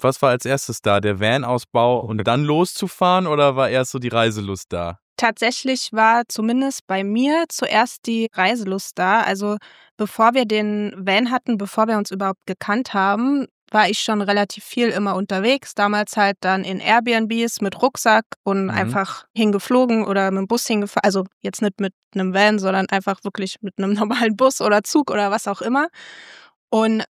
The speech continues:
Speaker 2: nach dem Abi ungefähr, da war das immer so schon mein Traum gewesen, den man dann halt so in dem Alter irgendwie hat, so mit so einem V-W-Bus irgendwie mal durch Europa zu fahren. Mit einem V-W-Bus damals noch.
Speaker 1: Den Traum hat ja eigentlich,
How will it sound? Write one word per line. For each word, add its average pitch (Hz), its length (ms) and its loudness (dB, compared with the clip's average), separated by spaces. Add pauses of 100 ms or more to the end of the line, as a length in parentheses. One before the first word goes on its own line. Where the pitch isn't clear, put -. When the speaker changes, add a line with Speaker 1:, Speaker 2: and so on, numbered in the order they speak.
Speaker 2:
nach 220 380 2
dem 233 400 0
Abi 247 340 2
ungefähr, 214 640 0
da 202 140 -2
war 208 140 2
das 208 140 -6
immer 240 220 2
so 226 220 0
schon 220 260 -2
mein 208 200 0
Traum 226 340 2
gewesen, 214 720 0
den 214 160 -2
man 214 160 0
dann 196 180 -4
halt 208 200 -2
so 208 160 -4
in 196 120 -4
dem 202 200 0
Alter 208 340 0
irgendwie 202 300 -2
hat, 208 240 0
so 196 160 -4
mit 202 160 -4
so 202 100 -4
einem 202 160 0
V-W-Bus 208 800 2
irgendwie 208 400 2
mal 196 240 4
durch 202 200 0
Europa 196 360 2
zu - 140 -6
fahren. 196 460 0 (140)
Mit 190 200 -8
einem 185 80 -8
V-W-Bus 208 560 -2
damals 208 400 2
noch. 214 300 -2
Speaker 1:
Den 120 200 0
Traum 123 320 0
hat 120 140 -2
ja 113 180 0 (140)
eigentlich, 117 340 -6